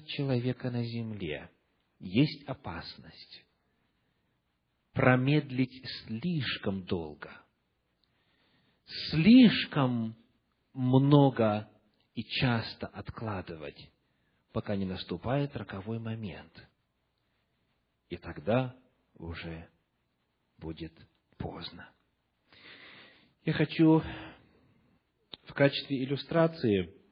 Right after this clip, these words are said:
прочитать вам из замечательной книги, которая называется «Исцеление души»,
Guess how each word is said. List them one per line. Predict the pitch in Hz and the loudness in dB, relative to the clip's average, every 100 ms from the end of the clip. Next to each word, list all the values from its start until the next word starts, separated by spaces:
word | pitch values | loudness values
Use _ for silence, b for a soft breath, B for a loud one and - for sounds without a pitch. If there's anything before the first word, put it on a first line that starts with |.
| _ _ _ _ | _ _ _ _
прочитать | 123 139 131 139 139 | -4 -2 4 2 4
вам | 117 117 117 | 2 2 2
из | - 101 101 95 98 92 - - _ _ _ _ _ - | -2 -2 0 0 -2 -2 -6 -20 _ _ _ _ _ -14
замечательной | 101 98 113 107 101 101 | -10 -2 -2 -2 -6 -8
книги, | - 156 139 | -6 -4 -4
которая | 120 110 98 98 | -4 -6 -6 -6
называется | 98 98 98 98 - | -4 0 0 0 -4
«Исцеление | - 107 - - 110 113 107 104 | -10 -10 -10 -4 0 0 0 -4
души», | 104 - - 160 165 | -4 -6 2 2 2